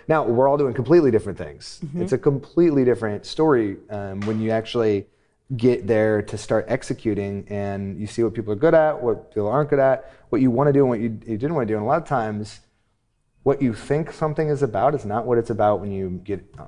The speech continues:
Speaker 1: you know, on the water. So
Speaker 2: Heck yeah.
Speaker 1: it's, like, way different, but in a lot of really good ways. I mean,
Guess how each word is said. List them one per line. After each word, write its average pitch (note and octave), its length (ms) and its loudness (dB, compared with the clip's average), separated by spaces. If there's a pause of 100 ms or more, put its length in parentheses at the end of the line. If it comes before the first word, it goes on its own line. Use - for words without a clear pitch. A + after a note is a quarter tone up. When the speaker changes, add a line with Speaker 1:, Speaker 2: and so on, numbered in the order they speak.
Speaker 1:
you F#2+ 80 -14
know, D#2 80 -12
on F2+ 100 -8
the E2+ 60 -8
water. F#2 360 -8 (160)
So B2+ 240 0
Speaker 2:
Heck F#3 200 -10
yeah. - 180 -12 (200)
Speaker 1:
it's, - 120 -18
like, B2 140 -8
way A2 220 2
different, F#2+ 380 -4 (440)
but C#3+ 260 0 (240)
in C3+ 160 0
a A#2 60 0
lot A#2+ 160 4
of A#2 60 2
really A2+ 160 4
good G#2 120 -4
ways. G#2 260 -2
I A2 40 -8
mean, G2 340 -8